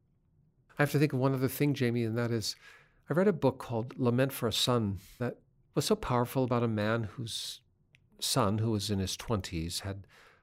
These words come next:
fallen to his death in a climbing accident in Europe. And, and the dad was home in Chicago and got that awful call that every parent dreads. Out of the blue, in the middle of the night, your son has died. And of course, his son was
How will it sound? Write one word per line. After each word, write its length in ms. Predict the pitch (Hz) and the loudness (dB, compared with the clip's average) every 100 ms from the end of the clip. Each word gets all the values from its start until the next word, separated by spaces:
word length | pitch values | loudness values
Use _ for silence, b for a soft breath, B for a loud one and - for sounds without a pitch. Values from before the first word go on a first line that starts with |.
| - | -2
fallen 360 | 135 131 127 | 2 4 2
to 140 | - 120 | 0 -2
his 160 | 98 | 0
death 280 | - 110 - | 2 2 0
in 80 | 98 | -6
a 60 | |
climbing 480 | 92 - 131 139 117 | -4 -6 -2 0 0
accident 460 | 98 - 95 95 98 | 0 -2 -2 -2 -2
in 100 | 101 | -2
Europe. 400 | 101 104 82 - | 0 -2 -4 -6
And, 160 | 95 95 B B B - | -10 -10 B B B 0
and 120 | 117 | 2
the 60 | |
dad 400 | 110 123 120 131 | 4 4 2 2
was 220 | 120 110 - | -2 -4 -2
home 200 | 117 117 | -2 0
in 80 | |
Chicago 520 | 110 - - 104 107 110 | -2 -6 -2 -2 0 -4
and 80 | |
got 180 | 110 107 | -4 -6
that 160 | 104 95 | -4 -6
awful 360 | 117 117 - 113 | -2 -2 -2 -4
call 420 | - 104 92 98 | -2 0 0 -2
that 200 | 110 - | -4 -6
every 160 | 107 110 | -4 -4
parent 360 | - 104 92 90 | -4 -6 -6 -4
dreads. 540 | 95 92 104 127 - B B B B B - | -4 -4 -6 -6 -8 B B B B B -2
Out 80 | 113 | -2
of 100 | 117 | 0
the 80 | 117 | 0
blue, 300 | 107 107 113 | 2 6 6
in 80 | |
the 60 | 95 | 4
middle 160 | 98 117 | 2 2
of 60 | |
the 80 | 117 | 0
night, 320 | 101 95 98 - | 2 0 -2 -4
your 60 | |
son 260 | 92 98 90 | -4 -4 -2
has 180 | 90 - | -4 -2
died. 420 | 85 78 85 - _ b b b | -4 -4 -8 -12 _ b b b
And 80 | 110 | -6
of 80 | 113 | -4
course, 220 | 135 - | -4 -2
his 80 | 131 | -2
son 280 | - 117 120 | 0 0 0
was 340 | 117 - - | -2 -4 -8